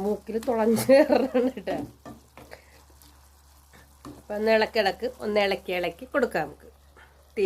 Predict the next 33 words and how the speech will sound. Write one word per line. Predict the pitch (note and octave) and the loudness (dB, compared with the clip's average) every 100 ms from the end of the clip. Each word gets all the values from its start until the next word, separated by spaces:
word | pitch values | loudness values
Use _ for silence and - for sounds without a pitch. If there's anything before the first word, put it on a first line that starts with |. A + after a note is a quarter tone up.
| F#3+ | 2
കുറച്ച് | A#3 A3 G3+ G3+ | 0 0 0 0
തന്നെയാണ് | G#3+ G#3+ G#3 G#3+ | 2 0 0 -4
ഇട്ടേക്കണത്. | G3 F#3 E3 E3+ D#3+ C3 - - - F#3 - - - - - - _ _ _ _ - - | -2 -2 -2 -4 -6 -10 -8 -6 -4 -6 -8 -12 -18 -20 -20 -20 _ _ _ _ -20 -12
അപ്പം | A3+ A3+ | -10 -8
ചിക്കനിലെ | C#4+ - A#3+ A#3+ C4 | -10 -4 -2 0 0
വെള്ളമൊക്കെ | C4+ B3+ B3 C4 | 0 2 0 0
ഒന്ന് | C4 C4 | 0 0
പറ്റിയിട്ടുണ്ട്. | C#4+ - B3 A#3 B3 A#3 A#3 | -2 0 0 0 -2 0 -2
അപ്പം | - G#3+ | -8 -12
ചിക്കൻ | F#3 - G#3+ B3 - - - | -12 -8 -4 -4 -6 -14 -6
ഇങ്ങനെ | A3+ A#3+ A#3 | -2 0 0
ആയിരുന്നു. | A3 A3 A#3+ | 0 -2 -8
അപ്പം | A3 D4 | -10 -8
ഇനി | D4 | -6
നമുക്ക് | D4 C4 C#4+ | -6 -8 -4
ഇതിൻ്റെ | C4+ B3 C4+ | -2 0 0
ഉള്ളിലോട്ട് | A#3+ A3+ A#3 | 0 0 0
ഓ-, | B3+ A3 A#3 | 0 -2 -4
കുറച്ച് | A#3 A3+ A3+ - | -2 -2 -4 -4
സാധനം | C4 A3+ G3+ G3+ | -2 -2 -4 -6
ഇട്ട് | G3 | -8
കൊടുക്കണം. | F3+ F3+ F#3+ | -8 -10 -10
അപ്പം | A3+ A3 | -8 -8
ആദ്യം | G#3+ A3 A3+ | -6 -4 -4
ഞാൻ | A#3 - - - - - G#3+ | -6 -10 -20 -20 -20 -8 -2
ഒരു | A#3 B3+ | -2 0
പത്തിരുപത് | A#3+ - A#3+ A3+ A3 A3 | -2 -2 -2 0 2 0
ഉള്ളി | A#3+ G#3+ G#3 G#3+ A#3+ | -2 -4 -4 -4 -4
അരിഞ്ഞെടുത്തിട്ടുണ്ട്. | G3+ G3+ G3+ F3+ F3+ E3+ E3+ | -4 -6 -8 -10 -10 -6 -6
അതാണ് | F3+ F3 F#3 | -6 -6 -6
ട്ടോ | F3+ | -6
ഇട്ട് | - | -6
കൊടുക്കണത്. | E3 D#3 D3+ C#3+ C#3 | -6 -6 -10 -12 -14